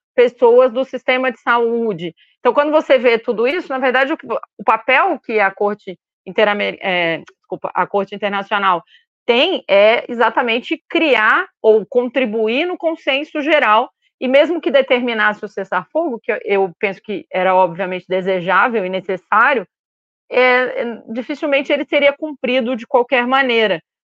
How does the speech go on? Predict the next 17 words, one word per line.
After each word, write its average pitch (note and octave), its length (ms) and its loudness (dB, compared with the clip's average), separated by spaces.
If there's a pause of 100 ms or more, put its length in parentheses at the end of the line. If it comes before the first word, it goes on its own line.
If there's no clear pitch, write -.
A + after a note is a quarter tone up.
(100)
porque G#3+ 180 -4
a G#3+ 60 2
postura A#3+ 600 0
de G#3 100 -6
Israel G3 560 0
tem C#4 180 -6
sido B3 320 -6
de B3+ 160 -4
reafirmar C4+ 880 0 (760)
a G3+ 100 2
posição A3 580 -2
de A#3+ 120 -4
seguir A#3 340 -2
atacando C#4+ 600 0
o A3+ 60 -10
povo A3+ 280 0
palestino, B3+ 640 -2